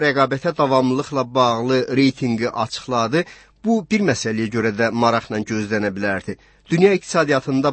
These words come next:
balansı dəyişəsi potensialı ola bilən dörd ölkənin, yəni Hindistan, Çin, Rusiya və Braziliyanın iqtisadiyyatı gerçəkdən nə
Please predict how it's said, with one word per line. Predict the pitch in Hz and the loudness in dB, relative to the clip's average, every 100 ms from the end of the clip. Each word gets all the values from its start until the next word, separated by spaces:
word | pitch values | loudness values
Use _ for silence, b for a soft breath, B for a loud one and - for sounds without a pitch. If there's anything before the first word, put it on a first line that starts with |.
| 139 | 0
balansı | 123 123 123 120 | 0 2 -2 -2
dəyişəsi | 131 127 110 107 - 117 - 120 - | -2 0 0 -2 -2 -2 -2 -4 -2
potensialı | 117 - 120 113 123 117 | -4 -2 -2 0 -2 0
ola | 120 120 120 | 0 -2 0
bilən | 147 143 | 0 2
dörd | 151 139 113 | 2 2 2
ölkənin, | 104 120 104 95 92 b b | -4 -4 -4 -4 -8 b b
yəni | 160 160 139 | 2 2 2
Hindistan, | 156 151 143 - 156 151 | 2 2 -4 -2 0 0
Çin, | - 165 160 | -2 0 0
Rusiya | 151 160 - 143 | 0 -4 0 2
və | 127 117 | 2 2
Braziliyanın | 131 131 127 139 131 127 | 2 2 2 0 0 0
iqtisadiyyatı | 127 - 127 117 110 147 139 | -4 -2 0 0 -2 -4 0
gerçəkdən | 131 120 123 107 143 147 | 0 0 -6 -4 -2 0
nə | 143 | 2